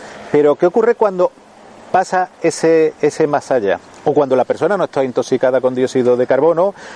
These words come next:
cuando no le han puesto el propofol, ni el Dormicum, ni ninguna otra medicación, y te sigue contando la misma historia. No solamente te sigue contando esa historia, sino que te relata perfectamente el material que está utilizando,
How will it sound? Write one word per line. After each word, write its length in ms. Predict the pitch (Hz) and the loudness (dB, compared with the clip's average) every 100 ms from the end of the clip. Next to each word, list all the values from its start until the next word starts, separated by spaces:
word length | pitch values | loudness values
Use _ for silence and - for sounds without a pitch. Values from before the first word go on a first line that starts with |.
| - | -6
cuando 200 | 120 117 | -2 0
no 120 | 120 | 0
le 80 | 127 | 0
han 80 | 123 | 0
puesto 640 | - 127 - 131 127 127 - | -2 -2 0 2 4 2 0
el 240 | 123 120 | 0 0
propofol, 920 | - 110 - 104 - 160 175 175 170 | -2 -4 -2 -4 0 2 4 4 2
ni 60 | 131 | 0
el 180 | 120 120 | -2 2
Dormicum, 1000 | 156 175 170 165 - 175 175 175 180 160 | 2 2 -2 -6 0 2 4 4 2 0
ni 220 | 139 123 | -2 -2
ninguna 460 | 117 117 135 135 131 | -2 -2 0 2 2
otra 360 | - 123 117 - - - | 2 2 0 -2 -16 -8
medicación, 460 | 123 123 120 113 120 - | 0 0 0 -2 -4 -2
y 100 | 139 | 0
te 120 | 143 | 0
sigue 260 | - 208 190 | 0 0 0
contando 420 | 156 143 165 151 | -2 -2 0 0
la 60 | |
misma 220 | 131 127 113 | 0 -2 -2
historia. 240 | 160 143 | 0 2
No 100 | 208 | 2
solamente 520 | 240 226 208 208 151 | 2 0 2 0 0
te 100 | 139 | 0
sigue 180 | - 190 | 2 2
contando 380 | 190 175 185 175 | 2 0 0 0
esa 100 | 175 | -2
historia, 380 | - 185 180 202 - - - - | -2 0 2 0 -6 -18 -18 -4
sino 300 | 143 139 123 | 0 0 0
que 140 | 127 | -2
te 140 | 139 | 0
relata 380 | 123 131 165 185 | 0 2 2 0
perfectamente 880 | 170 170 180 - 170 175 170 185 185 - | -2 -2 -2 -2 -2 -2 -2 -2 -2 0
el 160 | 127 | 0
material 500 | 117 110 120 131 175 | 2 0 2 2 2
que 80 | 165 | 0
está 240 | 160 160 160 | -2 0 0
utilizando, 760 | 156 165 160 - 165 151 160 | 0 0 0 -2 -4 -2 -4